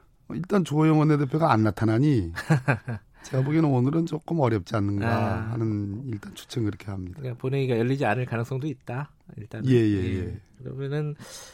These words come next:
Speaker 2: 당분간 조금 열어놓고 다시 협상을 하겠다, 뭐 이런 뜻으로 읽어도 되나요?
Speaker 1: 일단 주호영 원내대표께서 나타나셔서 뭔가 좀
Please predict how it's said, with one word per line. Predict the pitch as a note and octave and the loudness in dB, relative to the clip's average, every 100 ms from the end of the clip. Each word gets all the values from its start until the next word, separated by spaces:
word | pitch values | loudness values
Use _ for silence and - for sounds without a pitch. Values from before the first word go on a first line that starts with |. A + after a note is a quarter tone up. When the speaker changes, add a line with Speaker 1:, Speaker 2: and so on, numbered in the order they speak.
| - - | -20 -6
Speaker 2:
당분간 | C#3+ F#3 G#3 | 0 2 2
조금 | G#3+ - A#3 G3+ D#3+ | 0 -2 2 2 0
열어놓고 | C#3 D#3 G#3+ F#3 C#3 - G#3 F#3+ - | 4 6 6 4 0 2 6 6 4
다시 | C#3+ C#3 | -4 -2
협상을 | E3+ - G3+ F3+ | -4 -2 -2 0
하겠다, | E3 F#3+ F3+ - F3+ | -2 -2 -6 -4 -2
뭐 | D3 | 2
이런 | C#3+ G#3+ | 4 4
뜻으로 | A3+ G3+ G#3 | 2 0 2
읽어도 | C#3 D#3 F#3+ | 4 2 0
되나요? | F3+ A#2+ G#2+ D#3 - | -2 -4 -6 -10 -8
Speaker 1:
일단 | E3+ G3 A3+ | -4 2 2
주호영 | D#3+ F3 F3+ F3 | 6 6 6 6
원내대표께서 | F3 E3 D#3+ D3+ D#3+ D3+ F3+ | 6 4 2 0 0 2 4
나타나셔서 | D3 C3 D3+ D3+ C3 D3 E3+ | 2 2 2 4 2 0 2
뭔가 | D3+ D#3+ D#3+ | 2 2 2
좀 | F3 E3 | 2 0